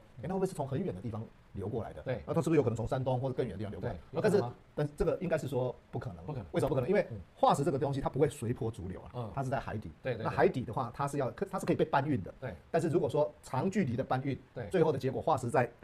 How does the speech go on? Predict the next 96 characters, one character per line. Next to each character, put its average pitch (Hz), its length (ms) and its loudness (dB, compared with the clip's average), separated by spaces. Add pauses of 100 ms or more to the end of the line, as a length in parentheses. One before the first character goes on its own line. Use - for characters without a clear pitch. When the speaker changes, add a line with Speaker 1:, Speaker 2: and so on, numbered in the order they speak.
(340)
Speaker 1:
在， 139 140 4
在 - 160 4
海 - 200 4
底 131 120 4
里 123 60 0
面 139 100 0
滚 110 180 -4
动 139 100 2
的 117 80 -2
结 117 140 -6
果， 107 200 -4
Speaker 2:
嗯。 120 180 -6
Speaker 1:
最 143 120 0
后 139 80 2
都 131 60 -2
会 131 80 2
滚 101 180 -6
得 104 80 -6
这 117 80 -2
样 120 120 -2
圆 104 120 -4
圆 107 120 -4
的， 104 60 -6
就 127 100 0
好 127 40 2
像 135 80 2
我 107 40 -2
们 104 60 -4
在 127 80 0
溪 135 140 -2
流 120 80 0
旁 101 80 -4
边 117 80 -4
看 - 80 -2
到 120 80 -4
的 113 80 -6
那 113 60 -4
些 123 60 -4
鹅 135 120 -2
卵 117 140 2
石 92 140 -8
一 - 20 -4
样。 110 140 -2
Speaker 2:
哦。 123 260 -4
Speaker 1:
所 - 40 -4
以 214 40 8
我 185 60 8
们 160 80 0
在 185 80 8
澎 156 100 4
湖 170 60 4
水 147 100 2
道 151 80 4
打 139 240 0
捞 160 180 6
出 175 180 0
来 131 100 2
的 123 80 -2
这 - 80 -2
些 135 120 0
化 131 260 0
石， 113 300 -6 (140)
Speaker 2:
对。 - 220 -10
Speaker 1:
是 - 120 -6
可 151 80 2
以 131 40 2
看 135 140 -2
得 127 60 0
出 143 100 -2
来， 113 180 0 (340)
它 165 60 -2
特 214 120 8
征 185 100 6
保 120 100 4
留 117 80 2
得 117 40 0
非 120 80 -2
常 113 80 -2
的 98 140 -4 (200)
明 131 180 -2
显。 - 160 -6 (160)
Speaker 2:
对。 127 100 -2
Speaker 1:
有 139 120 0
些 170 80 0
动 180 100 0
物 175 40 0
的 160 60 2
牙 160 140 -2
齿 147 160 -6
啦， 147 140 0
或 160 120 -2
者 156 60 -8
动 165 100 -2
物 165 60 0
的 156 80 2
像， 160 140 -2